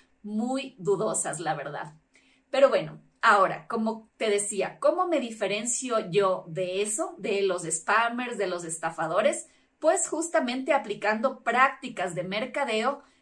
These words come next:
que se alejen lo más posible de estas que acabamos de mencionar, de las llamadas pregrabadas, de los mensajes de spam.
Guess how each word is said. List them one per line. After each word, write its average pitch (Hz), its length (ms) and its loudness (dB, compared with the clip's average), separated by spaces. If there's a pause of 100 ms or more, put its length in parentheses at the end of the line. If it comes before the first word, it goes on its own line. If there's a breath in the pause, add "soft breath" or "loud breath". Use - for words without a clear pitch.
(140 loud breath)
que 339 240 2
se - 180 -2
alejen 269 540 -2
lo 214 120 2
más 262 400 0
posible 277 560 -2
de 208 260 0
estas 220 320 -6
que 214 80 -4
acabamos 202 500 -2
de 190 120 -2
mencionar, 170 720 -8
de 170 80 -8
las 160 200 -6
llamadas 185 520 -4
pregrabadas, 233 960 -2
de 185 100 -2
los 160 220 -6
mensajes 165 560 -8
de 156 80 -10
spam. - 480 -10